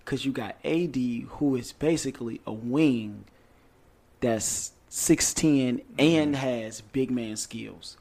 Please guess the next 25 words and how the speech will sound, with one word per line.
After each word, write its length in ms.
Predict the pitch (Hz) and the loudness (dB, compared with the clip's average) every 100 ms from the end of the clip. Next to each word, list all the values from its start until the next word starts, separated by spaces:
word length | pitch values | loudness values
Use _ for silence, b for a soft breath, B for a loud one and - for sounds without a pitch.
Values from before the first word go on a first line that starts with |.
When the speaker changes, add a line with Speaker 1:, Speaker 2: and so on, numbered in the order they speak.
| - - | -20 -14
Speaker 2:
Yeah. 180 | - - - _ | -10 -10 -12 _
Speaker 1:
And 320 | 143 170 185 170 | 2 4 4 2
you 80 | |
got 280 | 151 139 - | 2 2 0
LeBron, 720 | 123 120 139 147 113 107 110 - - | -4 0 2 4 2 -4 -10 -16 -6
who 140 | 135 | -4
is 140 | 127 123 | -4 -6
a 60 | |
wing 560 | 120 139 131 123 120 113 b b b _ | 0 4 4 2 -2 -6 b b b _
who 160 | - 120 | -8 -6
has 220 | 98 90 | -8 -12
point 420 | - - 254 113 | -16 2 6 6
guard 280 | 127 101 98 | 4 -2 -8
skills 460 | - 117 101 - 113 | -10 -10 -10 -10 -6
and 120 | 135 | -4
can 140 | 139 127 | -2 2
do 180 | 151 | 4
everything. 520 | 160 214 147 117 - - | 6 4 -2 -6 -10 -8
Speaker 2:
<laughs> 240 | 95 95 101 | -8 -8 -8
Mm-hmm. 140 | 107 110 | -8 -6
Speaker 1:
So 200 | - 135 | -2 -2
nobody 640 | 123 131 175 180 165 139 | 0 0 0 0 -2 -2
has 480 | 123 117 101 - - _ _ _ _ - | -2 -4 -6 -8 -10 _ _ _ _ -10
two 240 | - 208 | -2 2
guys 640 | 165 98 85 - - - | 2 0 -6 -10 -12 -12